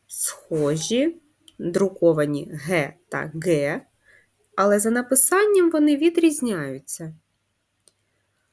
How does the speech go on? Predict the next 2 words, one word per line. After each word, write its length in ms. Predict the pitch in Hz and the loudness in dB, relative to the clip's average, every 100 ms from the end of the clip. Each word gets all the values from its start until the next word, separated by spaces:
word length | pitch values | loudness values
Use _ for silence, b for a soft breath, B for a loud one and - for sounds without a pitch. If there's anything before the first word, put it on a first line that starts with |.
| _ _ _ _ _ _ _ _ _ _ _ _ _ _ _ - | _ _ _ _ _ _ _ _ _ _ _ _ _ _ _ -2
Елемент 640 | 208 226 220 190 185 - | 2 2 2 0 -2 -8
літери, 560 | 190 190 190 156 151 | -6 -6 -4 -6 -6